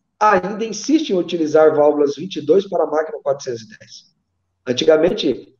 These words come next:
era, até um tempo atrás, era padrão. Você encontrava uma conexão cinco dezesseis, você sabia que era quatrocentos e dez. Hoje você já não tem mais essa, você já não tem mais essa, essa certeza, porque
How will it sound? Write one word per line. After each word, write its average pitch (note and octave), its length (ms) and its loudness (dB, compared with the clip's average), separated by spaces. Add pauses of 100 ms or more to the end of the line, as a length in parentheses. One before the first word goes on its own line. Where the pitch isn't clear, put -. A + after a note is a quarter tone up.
era, C3+ 720 2
até D#3 160 0
um D#3 120 2
tempo D3 240 2
atrás, D3+ 500 0 (260)
era C3+ 200 2
padrão. F3+ 580 2 (260)
Você B2 240 -2
encontrava F3 440 2
uma E3 120 0
conexão D3 480 0
cinco C3 300 -12
dezesseis, - 800 -2 (340)
você D3 200 -2
sabia G3+ 340 -2
que - 60 -4
era B2+ 120 2
quatrocentos A#2+ 380 -2
e - 60 -16
dez. - 300 -10 (260)
Hoje G#3+ 240 6
você A3+ 280 0
já G#3+ 140 0
não B3 160 -2
tem B3 240 -2
mais D3 260 0
essa, D3 380 -2 (400)
você D3 260 -2
já D#3+ 160 4
não E3+ 220 2
tem A#3 180 -2
mais D#3 280 -2
essa, C3+ 580 0 (460)
essa C3 260 -2
certeza, C#3+ 640 2 (560)
porque E3 640 0